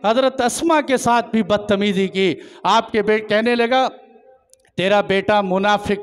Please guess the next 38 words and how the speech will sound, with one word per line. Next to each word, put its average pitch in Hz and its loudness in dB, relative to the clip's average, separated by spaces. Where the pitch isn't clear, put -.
था, 196 2
मैंने 185 0
इसलिए 175 -2
उसको 165 0
कत्ल 170 -4
कर 147 -2
दिया, 143 -2
मैंने 226 0
तेरे 220 0
बेटे 214 0
की 202 -4
दुनिया 202 0
तबाह 196 0
व 185 2
बर्बाद 180 0
कर 175 -2
दी।" 170 0
हजरत 180 -2
अस्मा 180 -4
कहने 190 -2
लगी, 208 -2
"हज्जाज, 190 0
तूने 190 0
मेरे 180 0
बच्चे 180 -4
की 175 -4
दुनिया 175 0
बर्बाद 156 -2
की, 135 -4
पर 180 0
मेरे 190 0
बच्चे 185 -4
ने 180 -4
तेरी 175 -4
आखिरत 208 -2
बर्बाद 139 -4
कर 117 -10
दी 123 -20